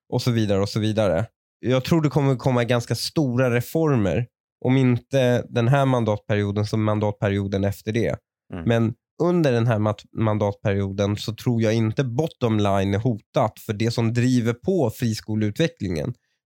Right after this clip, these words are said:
Speaker 1: det är ju segregationen.
Speaker 2: Mm.
Speaker 1: Och folk måste välja, i de flesta orter,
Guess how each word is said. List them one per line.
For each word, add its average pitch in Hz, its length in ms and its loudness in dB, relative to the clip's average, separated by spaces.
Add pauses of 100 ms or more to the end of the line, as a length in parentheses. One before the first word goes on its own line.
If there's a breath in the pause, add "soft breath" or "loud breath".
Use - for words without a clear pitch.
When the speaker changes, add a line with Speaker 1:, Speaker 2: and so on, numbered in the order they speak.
Speaker 1:
det 131 60 2
är 139 40 4
ju 135 80 4
segregationen. 104 920 0 (320)
Speaker 2:
Mm. 87 200 -10
Speaker 1:
Och 117 100 -4
folk 135 300 -2 (440)
måste 143 460 0
välja, 101 580 2 (540)
i 123 40 0
de 120 120 2
flesta 139 500 -2
orter, 110 560 -2